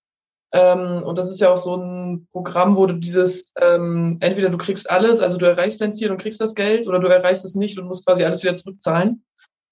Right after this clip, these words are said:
Ähm, aber hat echt gut funktioniert. Also bin da echt dankbar für. Also so ein Trainingslager kostet halt auch schon ganz schön viel Geld, ne?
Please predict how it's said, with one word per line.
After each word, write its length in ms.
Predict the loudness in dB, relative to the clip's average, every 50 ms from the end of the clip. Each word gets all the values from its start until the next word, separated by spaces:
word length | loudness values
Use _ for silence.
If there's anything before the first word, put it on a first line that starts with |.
| _ _ _ -2
Ähm, 580 | 2 2 4 4 2 2 0 0 -2 -2 -6 _ _ _ _ _ _ _ _ -4
aber 260 | -2 0 2 2 2
hat 140 | 0 0 0
echt 180 | -2 -4 -4
gut 140 | -6 -6 -6
funktioniert. 520 | -6 -6 -6 -4 -4 0 2 2 2 2
Also 440 | 2 -2 0 0 0 0 -2 -4 -8 _ _ _ _ _ _ _ _ _ _ _ _ _ _ _ _ _ _ _ _ _ -6
bin 120 | 0 4 4
da 60 | 4
echt 180 | 4 2 0
dankbar 260 | -2 -2 0 -2 -6 -6
für. 300 | -4 -2 0 0 0 0
Also 160 | -2 -4 -8
so 80 | -8
ein 60 | -10 -8
Trainingslager 500 | -6 -4 -4 -2 0 2 4 4 4 2
kostet 260 | 0 -4 -2 2 4
halt 220 | 4 4 4 2
auch 120 | 0 -2 -2
schon 200 | -2 -4 -4 -4
ganz 140 | -4 -4
schön 120 | -6 -6 -4
viel 140 | -4 -4 -2
Geld, 320 | 0 0 0 0 0 -2
ne? 260 | -2 -2 -2 -2 -4